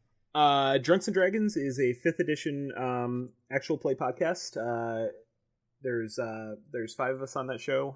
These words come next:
um, who, uh, just, uh, basically go through, um, we've been doing the same adventure for the past five years. Um, we make a lot of, uh, a lot of dick jokes. Um, come for the dick jokes, stay for the,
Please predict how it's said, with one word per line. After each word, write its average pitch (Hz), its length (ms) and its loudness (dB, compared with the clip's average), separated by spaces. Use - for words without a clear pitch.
um, 107 540 -4
who, 117 360 0
uh, 104 320 -2
just, - 260 -12
uh, 110 240 -2
basically 113 400 -6
go 117 140 0
through, 123 520 -4
um, 113 340 -4
we've 123 140 -4
been 127 120 -2
doing 131 160 2
the 120 60 -4
same 131 200 -2
adventure 127 500 -2
for 117 280 2
the 107 80 -2
past 117 400 -8
five 113 240 -4
years. 185 540 -6
Um, 110 240 -4
we 107 80 -4
make 104 200 -6
a 101 40 -8
lot 110 240 -6
of, 107 200 -10
uh, 110 360 -8
a - 20 -12
lot 120 200 -2
of 113 60 -6
dick 175 160 0
jokes. 220 460 0
Um, 113 400 2
come 135 180 -4
for 143 80 -2
the 127 100 -2
dick 139 200 -2
jokes, 131 400 4
stay 123 240 2
for 117 220 -2
the, 110 440 -2